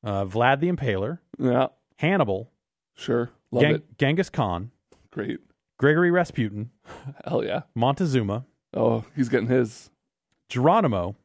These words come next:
Speaker 2: Uh-huh.
Speaker 1: Egyptian General Zanuth Amon Toth,
Speaker 2: Of course.
Speaker 1: uh, in the animated continuity, Sun Tzu's D N A was also intended to be a part of Serpentor's creation, but the attempt to, to obtain his D N A was thwarted by Sergeant Slaughter,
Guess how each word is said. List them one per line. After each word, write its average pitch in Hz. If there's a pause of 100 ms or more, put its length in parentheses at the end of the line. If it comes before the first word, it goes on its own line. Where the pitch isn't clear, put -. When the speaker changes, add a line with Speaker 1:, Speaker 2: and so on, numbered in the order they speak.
(120)
Speaker 2:
Uh-huh. 147 (160)
Speaker 1:
Egyptian 147
General 143 (160)
Zanuth 143
Amon 147
Toth, 98
Speaker 2:
Of -
course. - (400)
Speaker 1:
uh, 104
in 120
the 117
animated 135
continuity, 101
Sun 135
Tzu's 127
D 107
N 98
A 98
was 104
also 107
intended 127
to 92
be 98
a 90
part 98
of 90
Serpentor's 98
creation, 98 (420)
but -
the 147
attempt 190
to, 156
to 135
obtain 233
his 151
D 117
N 113
A 113
was 123
thwarted 175
by 123
Sergeant 147
Slaughter, 220